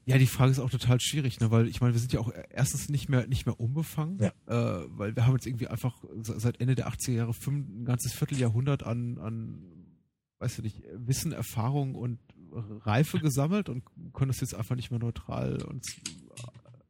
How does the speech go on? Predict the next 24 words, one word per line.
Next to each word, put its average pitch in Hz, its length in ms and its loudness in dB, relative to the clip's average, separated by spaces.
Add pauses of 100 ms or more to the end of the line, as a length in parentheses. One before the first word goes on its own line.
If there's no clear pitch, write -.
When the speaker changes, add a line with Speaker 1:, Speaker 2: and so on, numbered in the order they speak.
(160)
Speaker 1:
neutral 123 400 0
bewerten. 113 400 0 (1000)
Außerdem 127 440 6
ist - 160 4
es - 140 0
ja 123 200 6
jetzt, - 380 -4 (440)
ich - 100 -14
glaube, 131 260 4 (380)
allein 110 560 0
irgendwie 110 260 -6 (400)
von, 110 140 -6
von 117 160 -4
der 107 100 6
Machart 117 460 0
der 110 80 2
Filme 135 380 0
oder 101 280 -4
irgendwie 107 320 -10 (360)
Kino, 123 360 0 (400)
also 104 320 -10 (600)
Stil 139 320 -2
im 113 140 -8
Kino 123 460 -2